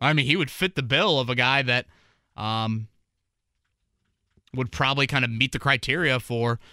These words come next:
what you were looking for. I thought Kenny has made a few more plays. There's still been some definite issues. Curtis Samuel beat him on a huge, uh, I think it was a, I think it was the fourth down,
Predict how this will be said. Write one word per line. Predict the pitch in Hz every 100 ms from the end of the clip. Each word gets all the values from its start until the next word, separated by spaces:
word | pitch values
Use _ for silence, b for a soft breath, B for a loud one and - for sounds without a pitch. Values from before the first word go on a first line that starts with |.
| b b
what | 117 135
you | 143 131
were | 120
looking | 131 170 120
for. | -
I | 139
thought | 165 147
Kenny | 160 160
has | 151 131 -
made | - 135 131 151
a | 143
few | - 175 190
more | 180 175 190
plays. | - 135 135 156
There's | 147 135
still | 151 147
been | 147
some | 143
definite | 135 139 143 127
issues. | 131 - 127 - B B B -
Curtis | 143 131
Samuel | 147 131 127
beat | 120 127
him | 123 120
on | 113
a |
huge, | 117 131 120 107 - B B B B _
uh, | 95
I | 98 92
think | -
it |
was | 98
a, | 90 - 110
I |
think | 127 214
it |
was | 110
the | 101
fourth | 131 117
down, | 127 151 104